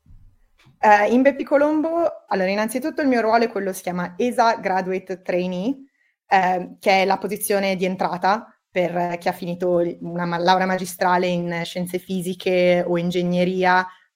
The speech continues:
Ci sono in realtà anche, eh, ruoli di tipo magari più manageriale amministrativo, di outreach, però nel mio caso era scienza, scienza fisica, e lavoro in Bepi Colombo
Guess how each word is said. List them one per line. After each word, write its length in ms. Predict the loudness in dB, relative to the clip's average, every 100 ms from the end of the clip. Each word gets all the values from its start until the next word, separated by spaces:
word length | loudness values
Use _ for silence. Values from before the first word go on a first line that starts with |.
| _ _
Ci 120 | -2
sono 220 | 0 2
in 60 | 2
realtà 280 | 2 2 0
anche, 680 | 0 -2 0 0 -2 -6 _ _
eh, 460 | -2 -2 -2 -4 -10 _ _ _ _ _ -20 -20 _ _
ruoli 680 | -2 4 6 6 4 -2 -2
di 120 | -8 -14
tipo 280 | -8 -4
magari 500 | -2 0 0 0 -4 _ _ _
più 380 | -6 0 2 2
manageriale 560 | 0 0 0 2 2
amministrativo, 1040 | 0 -2 -4 -6 -8 -8 -8 -2 0 2 0
di 160 | 0
outreach, 600 | -2 -2 -6 -6 -4 -6 -6 -12 _ _ _ _ _
però 180 | 0 2
nel 120 | 2
mio 100 | -2
caso 300 | 0 0 0
era 500 | -4 -4 -6 -10 -14 _ -18
scienza, 480 | -12 -6 -4 -4 -6
scienza 280 | -6 -6 -4
fisica, 580 | -4 -4 4 4 4 -10 _ _ _ _ _ _
e 480 | 4 6 6 2 2
lavoro 380 | 4 6 4
in 100 | 2
Bepi 220 | -2 -4 -2
Colombo 880 | 0 2 0 0 2 2 0 -4